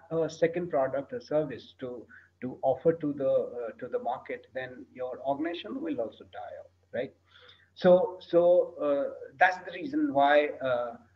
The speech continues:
uh, like, uh, organizations like, say, uh, say, Mahindra's, uh, uh, they, they, they are tying up with,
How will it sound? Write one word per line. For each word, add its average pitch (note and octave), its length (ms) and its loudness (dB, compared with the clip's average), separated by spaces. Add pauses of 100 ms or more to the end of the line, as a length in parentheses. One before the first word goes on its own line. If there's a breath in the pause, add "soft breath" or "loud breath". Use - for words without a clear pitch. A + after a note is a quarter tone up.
(260 soft breath)
uh, B2 220 -2 (760)
like, D3 240 2 (180)
uh, C#3 180 2 (100)
organizations D3 640 2
like, B2 260 -2
say, A#2 420 -8
uh, A2 360 -6 (320)
say, G#2+ 320 -10 (120)
Mahindra's, - 680 2 (460)
uh, A2+ 40 -8
uh, A#2 680 -6 (380)
they, E3+ 140 4
they, E3+ 340 0
they E3 100 6
are D#3+ 220 8
tying E3+ 300 2
up F#3+ 240 2
with, E3+ 160 -2